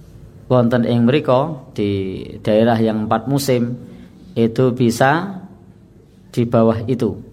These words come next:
di bawah dinginnya kita delapan belas derajat.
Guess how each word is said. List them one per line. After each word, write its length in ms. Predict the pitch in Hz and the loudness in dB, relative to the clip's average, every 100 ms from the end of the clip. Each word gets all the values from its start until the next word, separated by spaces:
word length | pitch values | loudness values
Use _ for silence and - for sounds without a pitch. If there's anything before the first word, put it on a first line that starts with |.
| - - | -20 -16
di 160 | - 107 | -10 -6
bawah 640 | 104 104 123 135 - - - - _ - - - - - | 0 2 2 0 -8 -20 -20 -20 _ -20 -20 -20 -20 -14
dinginnya 460 | - 117 117 113 113 | -2 2 4 4 2
kita 420 | 117 117 110 92 92 | -2 -2 -4 -4 -4
delapan 400 | 104 101 107 107 | -4 -2 -2 -2
belas 480 | 110 123 160 - - - - - - - | 0 0 0 -10 -20 -20 -20 -20 -20 -12
derajat. 500 | - 104 101 92 - | -4 -4 -4 -6 -8